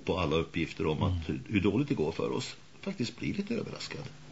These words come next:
Speaker 2: Ja, hon konstaterade då att, eh, vi nu efter valet fått helt andra ekonomiska möjligheter.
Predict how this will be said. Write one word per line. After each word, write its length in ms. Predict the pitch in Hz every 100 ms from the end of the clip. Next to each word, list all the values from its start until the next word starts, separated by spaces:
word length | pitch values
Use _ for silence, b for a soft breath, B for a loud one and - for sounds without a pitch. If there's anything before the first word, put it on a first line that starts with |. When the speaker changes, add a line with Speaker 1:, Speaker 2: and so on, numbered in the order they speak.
| - - - b b b b -
Speaker 2:
Ja, 180 | 98 98
hon 160 | 113
konstaterade 760 | 120 127 127 127 131 131 139 131
då 220 | 110 101
att, 300 | 101 101 -
eh, 60 | 104
vi 260 | 98 101 95
nu 240 | 95 95
efter 200 | 90 -
valet 400 | 95 104 110 107
fått 260 | - 98 -
helt 340 | 113 127 117
andra 360 | 123 98 92 98
ekonomiska 600 | 92 101 92 92 98 101
möjligheter. 720 | 95 90 95 104 113 - 98